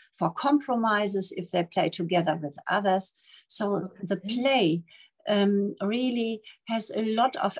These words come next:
Speaker 1: elements which are
Speaker 2: Mm-hmm.
Speaker 1: very important for the learning and also
Speaker 2: Yeah.
Speaker 1: the learning, uh, of themselves. So the
Speaker 2: Okay.
Speaker 1: children have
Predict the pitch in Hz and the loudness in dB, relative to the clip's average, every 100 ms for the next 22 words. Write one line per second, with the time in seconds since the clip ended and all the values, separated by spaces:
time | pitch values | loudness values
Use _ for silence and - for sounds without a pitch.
0 | - 214 226 165 185 359 - - _ - | 0 2 4 4 2 0 -4 -18 _ -4
1 | 220 - 190 202 226 240 185 190 214 190 | -2 0 0 2 2 2 0 -2 -2 -2
2 | 196 - 190 185 180 180 196 220 226 254 | -4 -4 -2 0 2 4 4 2 -2 -6
3 | - _ _ _ 196 - 190 170 202 185 | -10 _ _ _ -2 0 -2 0 2 2
4 | 165 175 180 214 220 226 - _ _ - | 4 4 4 2 -2 -6 -10 _ _ -2
5 | 180 185 - 180 175 185 185 - - 226 | 0 0 0 -2 2 2 2 2 -2 0
6 | 185 - - - - _ - - 170 175 | 0 -2 -6 -8 -12 _ -10 -4 -4 0
7 | 226 214 190 175 170 175 | 2 2 2 2 0 -2